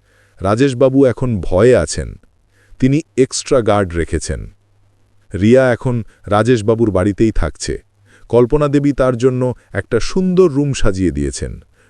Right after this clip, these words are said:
নতুন কাপড় কিনে দিয়েছেন। এখন তাকে দেখলে চেনাই যায় না। তিন দিনের দিন, সকালবেলা পুলিশের ফোন এলো। "মিস্টার রাজেশ, আপনি পুলিশ স্টেশনে আসতে পারবেন? আমরা একটা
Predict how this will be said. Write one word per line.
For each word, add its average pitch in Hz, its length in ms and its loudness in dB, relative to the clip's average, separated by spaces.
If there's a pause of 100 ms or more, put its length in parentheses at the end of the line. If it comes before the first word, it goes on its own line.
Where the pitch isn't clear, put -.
(120)
নতুন 113 400 0
কাপড় 101 400 0
কিনে 92 260 -2
দিয়েছেন। 60 520 -4 (460)
এখন 139 420 -2
তাকে 120 280 0
দেখলে 101 480 0 (320)
চেনাই 107 400 2
যায় 65 220 -6
না। 57 240 -12 (840)
তিন 185 240 4
দিনের 156 300 2
দিন, 62 300 -6 (680)
সকালবেলা 131 760 2 (320)
পুলিশের 117 380 0
ফোন 80 280 -4
এলো। 55 240 -10 (560)
"মিস্টার 98 340 0
রাজেশ, 123 460 0 (540)
আপনি 117 240 -2
পুলিশ 147 320 0
স্টেশনে 151 360 -2
আসতে 127 260 0
পারবেন? 147 420 -2 (540)
আমরা 135 280 0
একটা 135 320 0